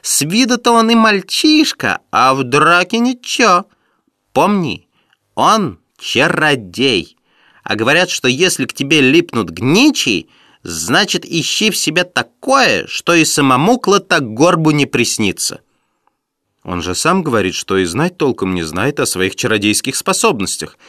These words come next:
отвечала девица. "Скорее всего,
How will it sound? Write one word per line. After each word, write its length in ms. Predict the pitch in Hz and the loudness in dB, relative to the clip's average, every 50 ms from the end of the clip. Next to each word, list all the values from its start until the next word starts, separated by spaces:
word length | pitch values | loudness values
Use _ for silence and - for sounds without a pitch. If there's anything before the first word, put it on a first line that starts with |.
| - _ | -12 _
отвечала 500 | - 101 - 95 92 - 107 92 87 87 | -8 -6 -6 -6 -6 -4 -2 -2 -2 -2
девица. 480 | 82 85 87 82 80 - - - - - _ _ _ _ _ _ _ _ _ _ _ _ - | -4 -4 -4 -4 -4 -6 -8 -12 -12 -14 _ _ _ _ _ _ _ _ _ _ _ _ -20
"Скорее 380 | - - - 123 123 135 139 | -6 -2 0 2 4 4 2
всего, 480 | 131 - - 143 135 135 143 139 127 | 0 0 0 2 4 4 4 2 0